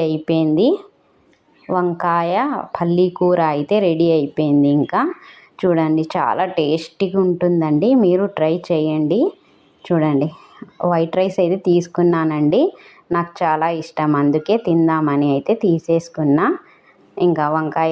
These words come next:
అయితే వేసుకున్నా ఫ్రెండ్స్. నచ్చితే లైక్ చేయండి, షేర్ చేయండి, సబ్స్క్రైబ్ అయితే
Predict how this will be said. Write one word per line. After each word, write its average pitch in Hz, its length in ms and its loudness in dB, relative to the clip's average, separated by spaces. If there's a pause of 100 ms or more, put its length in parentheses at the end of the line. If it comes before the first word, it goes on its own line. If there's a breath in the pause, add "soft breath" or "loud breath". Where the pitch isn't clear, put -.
అయితే 151 260 -2
వేసుకున్నా 143 540 0 (100)
ఫ్రెండ్స్. 247 320 -2 (160)
నచ్చితే 160 420 -2 (160)
లైక్ 143 300 -4
చేయండి, 147 420 2 (140)
షేర్ 151 320 0
చేయండి, 139 300 2 (120)
సబ్స్క్రైబ్ 143 540 -2
అయితే 143 180 -4